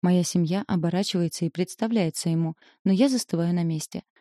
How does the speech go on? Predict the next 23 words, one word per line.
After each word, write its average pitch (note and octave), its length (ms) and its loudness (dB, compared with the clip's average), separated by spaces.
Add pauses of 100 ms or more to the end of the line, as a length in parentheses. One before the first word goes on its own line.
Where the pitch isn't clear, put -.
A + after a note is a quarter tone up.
(140)
потому F3 320 2
что, - 320 -6
даже F3 320 0
не E3 140 2
оборачиваясь, D#3+ 680 -4
я E3 140 2
узнала E3 320 0
этот E3 240 -4
голос. E3 400 -2 (340)
Я A#3+ 120 2
слышу D4 340 0
его F3+ 180 4
в - 80 -10
своих F3+ 300 -2
снах. D#3+ 340 -4 (300)
Я F#3 100 0
все - 160 0
еще F3 200 -2
чувствую F3 500 -2
его D#3+ 160 -2
прикосновение E3+ 760 -2
на D#3+ 100 0
мне, E3 220 -2